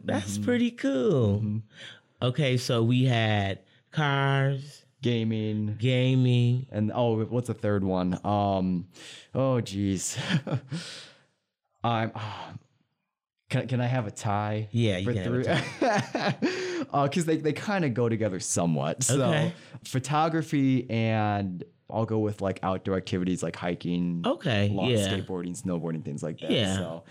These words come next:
Speaker 1: that's a
Speaker 2: um,
Speaker 1: free expression, art stuff. Yeah, that's cool.
Speaker 2: Yeah, no, absolutely. Yeah, photography. Um, I've always just, like, taking pictures of, of things,
Speaker 1: Uh-huh.
Speaker 2: um,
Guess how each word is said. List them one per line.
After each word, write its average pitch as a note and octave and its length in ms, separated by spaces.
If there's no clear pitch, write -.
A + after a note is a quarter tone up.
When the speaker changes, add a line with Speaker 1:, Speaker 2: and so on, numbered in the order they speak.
Speaker 1:
that's E3+ 220
a G#2+ 80
Speaker 2:
um, F2 240
Speaker 1:
free C3 400
expression, A2+ 920
art B2 340
stuff. A2 560
Yeah, G#2+ 380
that's G3 220
cool. A2 460
Speaker 2:
Yeah, D#3+ 320
no, A#2+ 220
absolutely. G#2+ 540
Yeah, F#2+ 160
photography. C3 1080
Um, F#2 480
I've C#3 120
always F#3 280
just, B2+ 200
like, A2+ 260
taking A#2 320
pictures A2 600
of, G#2+ 180
of A2 120
things, A#2 880
Speaker 1:
Uh-huh. G#3 540
Speaker 2:
um, E3+ 220